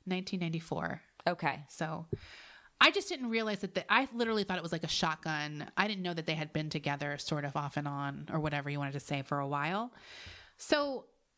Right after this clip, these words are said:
Speaker 1: as I said, this was a huge tabloid story. One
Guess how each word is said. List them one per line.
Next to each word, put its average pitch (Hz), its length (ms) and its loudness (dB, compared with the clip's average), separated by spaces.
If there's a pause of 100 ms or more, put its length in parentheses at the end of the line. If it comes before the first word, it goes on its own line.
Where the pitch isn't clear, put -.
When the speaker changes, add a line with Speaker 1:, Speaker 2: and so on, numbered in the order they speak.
(360)
Speaker 1:
as 240 140 4
I 277 60 2
said, 226 340 0
this 196 180 -2
was 190 120 -2
a 185 60 0
huge 220 360 -2
tabloid 196 480 0
story. 170 580 0 (220)
One 190 480 0